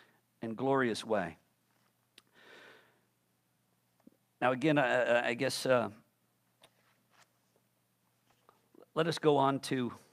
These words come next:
a second thought today as time, uh, uh, rushes upon us. So th-, the first thing that we see here is affirming in the faith. All right, the source of that firming in the faith is the Word of God,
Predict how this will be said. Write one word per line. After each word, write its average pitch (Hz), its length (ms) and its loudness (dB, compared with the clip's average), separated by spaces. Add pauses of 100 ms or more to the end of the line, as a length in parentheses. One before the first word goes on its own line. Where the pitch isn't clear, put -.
(640)
a - 40 -6
second 143 440 0
thought 85 260 -4
today 78 360 -10 (960)
as 101 160 -12
time, 117 360 -4
uh, 113 80 -10 (220)
uh, 104 260 -2
rushes 117 460 -2
upon 104 340 -4
us. - 320 -12 (600)
So 135 160 -4
th-, 107 100 -18 (140)
the 143 80 2
first - 420 0
thing 170 200 0
that 151 120 -2
we 143 100 0
see 143 240 -4
here 127 220 -2
is 117 100 -6
affirming 139 540 0
in 135 80 2
the 127 100 -2
faith. 87 380 -6 (300)
All - 20 -12
right, 110 160 -8
the - 80 -8
source - 540 -2
of 160 80 -2
that 151 180 2
firming 143 320 0
in 131 120 0
the 123 60 -2
faith 131 320 -2 (220)
is 135 220 -2
the 120 120 -4
Word 135 460 0
of 110 240 -4
God, 135 460 6